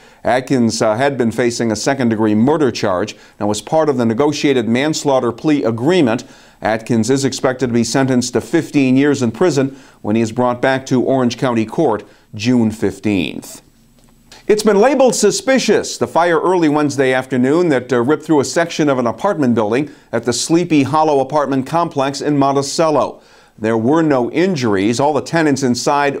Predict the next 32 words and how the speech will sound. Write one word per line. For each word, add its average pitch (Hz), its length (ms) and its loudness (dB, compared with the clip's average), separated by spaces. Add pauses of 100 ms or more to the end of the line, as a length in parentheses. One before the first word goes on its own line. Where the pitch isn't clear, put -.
(140)
when 180 240 0
the 151 80 0
fire 117 340 0
broke 110 320 -2
out 135 260 0 (180)
escaped 151 600 0
unharmed, 135 720 0
including 143 560 0 (240)
small 170 360 0
children 143 540 0
and 123 140 0
a 117 40 0
pregnant 160 540 -2
woman 107 380 -4 (220)
who 120 100 0
jumped 147 340 -2
to 156 80 0
safety 156 460 0
from 143 180 0
a 143 60 0
second-floor 131 760 0
window. 117 600 0 (420)
While 101 160 0
the 101 160 2
actual 117 380 -2
fire 123 320 0
was 127 160 -2
contained 139 560 0
to 113 80 -2
two 196 260 0
apartment 107 480 -2
units, 98 400 -2